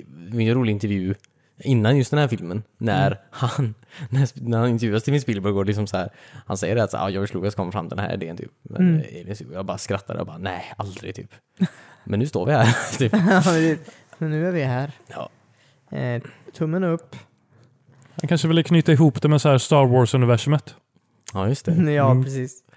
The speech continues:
Speaker 1: Och så måste
Speaker 2: Millennium
Speaker 1: man
Speaker 2: Falcon kommer upp där och så åker Indiana Jones iväg. <laughs>
Speaker 3: Och så har vi bakgrundshistorien.
Speaker 1: Ja, det
Speaker 2: Ja, då hade vi inte behövt den här solo-filmen.
Speaker 1: Ja, som typ har premiär nu.
Speaker 2: Ja, verkligen.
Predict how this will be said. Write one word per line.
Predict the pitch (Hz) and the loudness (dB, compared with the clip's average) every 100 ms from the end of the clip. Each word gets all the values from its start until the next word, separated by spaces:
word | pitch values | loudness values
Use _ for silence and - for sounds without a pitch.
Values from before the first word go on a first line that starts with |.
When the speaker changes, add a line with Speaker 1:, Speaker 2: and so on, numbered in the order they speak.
| _ - - _ - | _ -20 -20 _ -10
Speaker 1:
Och | 101 | -2
så | |
måste | 110 151 | 0 2
Speaker 2:
Millennium | 143 139 131 | 2 2 0
Speaker 1:
man | |
Speaker 2:
Falcon | - 120 135 135 | 0 -2 -2 -4
kommer | 143 120 | -2 -4
upp | - | -6
där | 120 110 | -8 -6
och | 113 | -6
så | 120 | -6
åker | - 120 | -6 -8
Indiana | 120 123 117 | -6 -6 -6
Jones | 113 107 123 | -6 -8 -6
iväg. | 131 143 147 143 - | -4 -4 -4 -8 -2
<laughs> | 233 - 214 139 - 120 - _ 135 226 170 | -2 2 2 0 -2 -4 -6 _ 2 4 4
Speaker 3:
Och | 170 | 4
så | - | 6
har | 151 160 135 | 6 8 6
vi | 147 | 6
bakgrundshistorien. | 143 151 131 131 127 - 127 151 123 135 175 156 | 6 4 4 4 4 4 2 4 6 6 8 8
Speaker 1:
Ja, | 127 127 | 6 8
det | 180 | 8
Speaker 2:
Ja, | 156 151 | 8 6
då | 165 | 2
hade | 175 | 2
vi | 185 | 2
inte | 165 | 0
behövt | 147 147 - | 0 -2 0
den | 180 | 0
här | 135 | 0
solo-filmen. | 135 - - - 156 143 143 95 - | -4 -6 -4 -6 -8 -6 -6 -8 -12
Speaker 1:
Ja, | 117 - - | -18 -20 -14
som | 110 101 | -10 -6
typ | 101 | -4
har | 92 | -2
premiär | - 98 90 82 - _ _ _ _ _ _ | 0 0 0 -4 -8 _ _ _ _ _ _
nu. | 110 107 107 104 127 - | -4 0 2 2 -2 -4
Speaker 2:
Ja, | 160 160 | 0 0
verkligen. | 160 135 - 160 | 0 -4 -8 -12